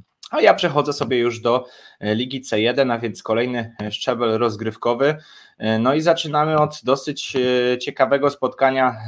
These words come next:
spasionych kotów, e, z wolnymi strzelcami. No nie wiedzie się w tym sezonie, e, kompletnie spasionym kotom, którzy pozostają wciąż bez jakiejkolwiek zdobyczy punktowej. No a w rywalizacji z czwartą siłą ligi, z wolnymi strzelcami, zagrali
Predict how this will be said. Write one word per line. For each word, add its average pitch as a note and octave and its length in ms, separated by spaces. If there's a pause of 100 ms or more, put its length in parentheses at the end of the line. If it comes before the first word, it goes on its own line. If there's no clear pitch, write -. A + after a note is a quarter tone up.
spasionych C3 580
kotów, C3 540
e, A2 160
z G#2+ 80
wolnymi C3 460
strzelcami. A#2+ 800 (360)
No B2+ 120
nie D#3 160
wiedzie D3+ 260
się - 120
w - 60
tym A#2 160
sezonie, G#2+ 460 (120)
e, A2 180
kompletnie A#2 480
spasionym G#2+ 500
kotom, A2 280
którzy A2 380
pozostają A#2 520
wciąż A#2 300
bez A#2 200
jakiejkolwiek A#2 540
zdobyczy A2+ 400
punktowej. A2 560 (440)
No C3 140
a F3 120
w F3 40
rywalizacji D3 640
z - 80
czwartą C#3+ 400
siłą B2+ 300
ligi, A2+ 260
z A#2+ 80
wolnymi B2 380
strzelcami, B2+ 500
zagrali B2 400